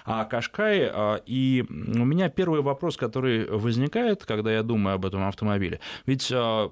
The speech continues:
у нас были, м, популярные машины в России, очень популярные, массовые. И мне в голову приходит в первую очередь модель Ford Focus, которую мы со слушателями, ну, вот буквально меньше месяца назад обсуждали.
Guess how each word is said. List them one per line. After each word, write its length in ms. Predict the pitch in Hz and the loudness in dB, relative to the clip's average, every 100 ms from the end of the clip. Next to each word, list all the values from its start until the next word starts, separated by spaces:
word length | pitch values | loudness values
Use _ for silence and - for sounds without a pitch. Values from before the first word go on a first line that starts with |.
| - | -4
у 60 | 117 | -2
нас 280 | 190 - 110 | 0 -2 -4
были, 560 | 107 127 151 104 76 - | -2 2 2 2 -2 -8
м, 560 | - - 65 78 - - - | -12 -8 -6 -6 -6 -10 -8
популярные 560 | 101 120 113 90 87 | -2 0 0 -2 -4
машины 380 | 95 107 202 190 | -4 -2 0 2
в 80 | 131 | 2
России, 460 | 110 - 165 190 | -2 -4 -2 0
очень 340 | 120 135 - 90 | 2 2 0 -8
популярные, 540 | 95 113 147 151 104 | -4 0 0 2 2
массовые. 500 | 101 170 - 139 101 - - - - - | 2 2 2 0 0 -4 -18 -20 -16 -4
И 300 | 101 98 92 | 0 2 2
мне 220 | 117 175 | 2 2
в 60 | 139 | 2
голову 480 | 165 180 151 120 | 4 4 4 2
приходит 400 | 101 110 143 139 | 0 -2 0 0
в 60 | - | -2
первую 280 | 127 131 127 | -2 0 0
очередь 320 | 117 117 101 | 0 -2 0
модель 260 | 110 123 110 | 0 0 0
Ford 180 | 120 110 - | -2 -4 0
Focus, 520 | 208 214 104 - - | 0 2 -2 -4 -4
которую 340 | 101 139 143 | -2 0 2
мы 100 | 127 | 2
со 140 | 117 107 | 0 -2
слушателями, 480 | - 185 - 107 101 | 0 -2 0 0 2
ну, 100 | 120 | 0
вот 120 | 101 | -2
буквально 420 | 95 101 131 113 | -4 0 0 2
меньше 320 | 139 151 - | 2 0 -2
месяца 320 | 120 104 - | -2 -2 -2
назад 300 | 107 101 110 | -2 0 -2
обсуждали. 560 | 98 - 110 101 73 | -4 -4 -4 -4 -4